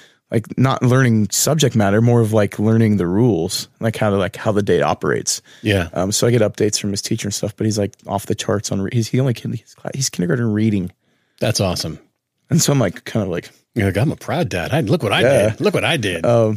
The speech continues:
Speaker 1: but he's, like, high marks on math and everything else. So, like, he's gonna do, f-, he's gonna do great. It's,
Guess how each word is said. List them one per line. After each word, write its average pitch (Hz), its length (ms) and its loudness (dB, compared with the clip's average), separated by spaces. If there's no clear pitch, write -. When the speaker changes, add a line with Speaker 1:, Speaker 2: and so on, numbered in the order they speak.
Speaker 1:
but 135 80 2
he's, 139 120 2
like, 156 120 2
high 139 160 2
marks 135 320 2
on 104 120 0
math 110 380 -2
and 107 80 -2
everything 107 340 -2
else. 101 220 -2
So, - 200 0
like, 90 280 -2
he's 151 200 -4
gonna 190 200 2
do, 120 120 -2
f-, - 220 -8
he's 135 180 0
gonna 269 140 4
do 123 80 4
great. 120 520 2
It's, - 300 0